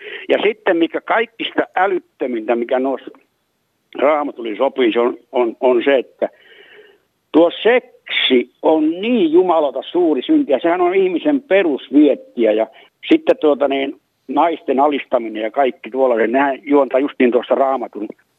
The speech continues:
raamatun opista ja kaikista, niin, niin, ja sitten mun, tuota niin, kun mä itse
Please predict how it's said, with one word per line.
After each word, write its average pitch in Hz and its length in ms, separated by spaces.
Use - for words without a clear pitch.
raamatun 120 460
opista 113 420
ja 104 120
kaikista, 101 480
niin, 98 320
niin, 170 380
ja 151 240
sitten 202 300
mun, 180 200
tuota 175 260
niin, 156 340
kun 147 160
mä 165 140
itse 175 340